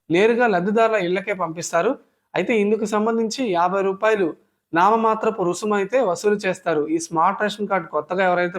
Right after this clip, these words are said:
పొందుతారో అక్టోబర్ ముప్పై ఒకటో తేదీ తర్వాత స్మార్ట్ రేషన్ కార్డు ఎవరైతే తీసుకుంటారో వారు నామమాత్రంగా యాభై రూపాయలు ఫీజు చెల్లించి పోస్ట్ ఆఫీస్ ద్వారా, పోస్టల్ ద్వారా నేరుగా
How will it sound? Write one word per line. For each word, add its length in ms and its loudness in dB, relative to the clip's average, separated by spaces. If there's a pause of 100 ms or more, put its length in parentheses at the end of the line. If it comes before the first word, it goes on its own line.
పొందుతారో 480 0 (460)
అక్టోబర్ 480 0
ముప్పై 280 0
ఒకటో 220 0
తేదీ 280 0
తర్వాత 340 0 (180)
స్మార్ట్ 360 -2
రేషన్ 240 -6
కార్డు 200 -2
ఎవరైతే 300 0
తీసుకుంటారో 640 -2 (500)
వారు 360 4
నామమాత్రంగా 800 0
యాభై 340 0
రూపాయలు 380 -2
ఫీజు 260 -2
చెల్లించి 500 -2 (600)
పోస్ట్ 260 2
ఆఫీస్ 320 2
ద్వారా, 200 2 (120)
పోస్టల్ 400 0
ద్వారా 160 2 (100)
నేరుగా 360 2